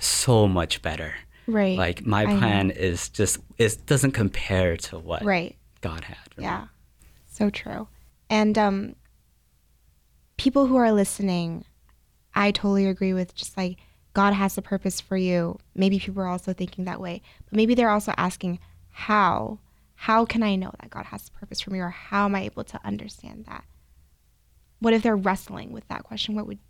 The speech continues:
Speaker 2: what would you say?
Speaker 1: Pray.
Speaker 2: Yeah.
Speaker 1: Pray about it. Um, you know, you know, grab some verses out of the Bible to make you understand, you know, what God's purpose is in
Speaker 2: Mm-hmm.
Speaker 1: your life. And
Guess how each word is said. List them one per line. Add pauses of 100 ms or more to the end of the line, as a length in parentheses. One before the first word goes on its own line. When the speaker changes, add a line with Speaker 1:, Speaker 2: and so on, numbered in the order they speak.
Speaker 2:
what
would
you
say? (840)
Speaker 1:
Pray. (640)
Speaker 2:
Yeah.
Speaker 1:
Pray
about
it.
Um,
you
know, (380)
you
know,
grab
some
verses
out
of
the
Bible
to (520)
make
you
understand,
you
know,
what
God's
purpose
is
in
Speaker 2:
Mm-hmm.
Speaker 1:
your
life.
And